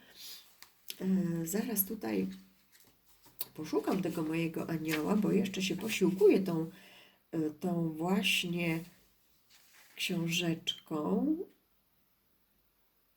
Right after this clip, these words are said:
i bardzo lubię. Uff, już sekundkę.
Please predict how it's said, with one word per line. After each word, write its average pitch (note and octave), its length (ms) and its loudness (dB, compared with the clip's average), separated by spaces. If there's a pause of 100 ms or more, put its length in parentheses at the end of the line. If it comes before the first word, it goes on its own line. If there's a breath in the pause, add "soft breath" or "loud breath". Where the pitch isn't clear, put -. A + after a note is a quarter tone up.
(540)
i E3 680 -4 (160)
bardzo F#3 560 0 (800)
lubię. F#3 680 4 (4000 soft breath)
Uff, A3 1200 -6
już G3 240 0
sekundkę. F#3+ 960 2